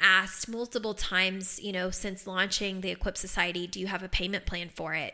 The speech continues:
And the answer to that has been no, and it won't change 'cause I hate the processing fees and all of that. And I, it's just so much easier to have it one and done, and the people in there, you know, get it all done in one swoop. However, I realize that there are times in life where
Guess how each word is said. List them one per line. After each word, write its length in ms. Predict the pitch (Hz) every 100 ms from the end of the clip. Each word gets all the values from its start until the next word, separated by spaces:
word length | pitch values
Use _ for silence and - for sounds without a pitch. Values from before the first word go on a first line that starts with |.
| -
And 160 | 185
the 100 | 185
answer 280 | - 202 -
to 140 | 208 196
that 260 | 185 190
has 220 | - 202 -
been 200 | 190 190
no, 520 | 175 175 196 226 233 -
and 300 | 202 185 - -
it 160 | 190
won't 320 | 190 190 190
change 500 | - 190 170 233 277
'cause 160 | - 190
I 80 | 170
hate 320 | 185 180 180
the 80 | 196
processing 760 | - - 214 214 202 - 185 190
fees 360 | 170 175 180
and 120 | 180
all 260 | - 185 196
of 140 | 196
that. 300 | 185 180 175
And 80 | 117
I, 180 | 165 180 180 - - -
it's 140 | 208 233
just 120 | 226
so 140 | 247
much 180 | 233 226
easier 420 | 208 196 190 196
to 260 | 190 196 175
have 300 | - 185 185
it 100 | -
one 240 | 185 180
and 160 | 190 202
done, 400 | 190 175 170 180
and 160 | - 170
the 60 |
people 420 | - 180 180 180
in 220 | - 180 175
there, 300 | 170 170 165
you 180 | 185
know, 340 | 165 165 170 165
get 140 | 196 190
it 160 | 185 - - -
all 220 | 190 202
done 220 | 196 190
in 160 | 196 190
one 160 | 185
swoop. 480 | - - 180 185 -
However, 680 | - 208 180 180 175 175 - _ _ _ _ _ -
I 60 |
realize 440 | 220 214 220 233 226
that 120 | 196
there 180 | 190 190
are 140 | 180
times 320 | 185 190 185
in 120 | 190 185
life 280 | 175 185
where 160 | 180 180